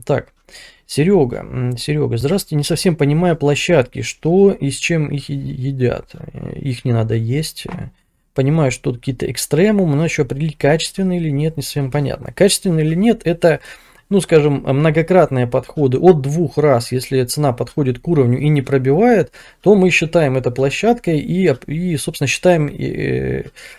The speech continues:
э, этот уровень целью. Целью. То есть это хорошая цель, что, э, цена этот уровень рано или поздно пробьет. Вот и все.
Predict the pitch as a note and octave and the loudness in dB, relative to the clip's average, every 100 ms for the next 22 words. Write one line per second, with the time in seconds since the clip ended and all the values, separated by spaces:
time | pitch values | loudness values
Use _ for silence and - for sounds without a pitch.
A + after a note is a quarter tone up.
0 | _ _ _ _ _ _ - C3+ - - | _ _ _ _ _ _ 0 2 2 2
1 | D#3 C3 F#3+ F#3 C#3+ B2+ - E3 B2+ A#2+ | 2 2 4 4 4 2 4 6 4 0
2 | - _ _ _ _ _ _ - D3+ B2 | -4 _ _ _ _ _ _ 0 2 2
3 | B2+ E3+ E3 D3+ - F3 D3+ C3 B2 A3 | -2 -4 -2 -2 0 0 0 -2 0 0
4 | A3+ - C#3+ C#3 D3 C3 A2 B2 - - | 0 0 -4 -2 -2 0 0 -4 -6 -2
5 | D#3 G#3 - D3+ D3 F3 F3 C#3 B2+ B2 | 0 0 2 0 0 0 2 2 -2 0
6 | E3+ D3+ B2 D3+ B2 C3 D#3+ C3 A#2 A#2+ | 2 0 0 -2 -2 2 2 2 0 0
7 | A#2 - _ A#2+ D3 C3+ - - | -2 -10 _ -6 -6 -6 -8 -10